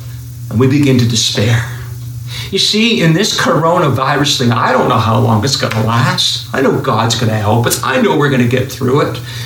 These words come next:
I don't want you to drift. Don't, don't drift. You may not be physically at church. Keep watching online. Keep connecting with God. I don't want you to discard and throw away things that are important. I want you to stay close to God, close to His Word,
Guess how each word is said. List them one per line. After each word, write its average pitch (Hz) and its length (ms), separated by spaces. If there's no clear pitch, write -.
I 247 160
don't 269 280
want 185 340
you 180 140
to 117 200
drift. - 960
Don't, 156 240
don't 160 200
drift. 123 640
You 202 100
may 185 120
not 156 220
be 135 40
physically 135 680
at 120 120
church. 147 320
Keep 269 220
watching 139 440
online. 127 560
Keep 311 260
connecting 156 500
with 135 200
God. 131 260
I - 180
don't 269 260
want - 320
you 190 120
to 135 100
discard 156 840
and 120 120
throw 180 380
away 151 220
things 165 400
that 139 100
are 135 120
important. 147 460
I 254 220
want 226 240
you 190 60
to 160 60
stay 139 280
close 202 380
to 151 120
God, 156 460
close 208 360
to 180 100
His 135 180
Word, 151 300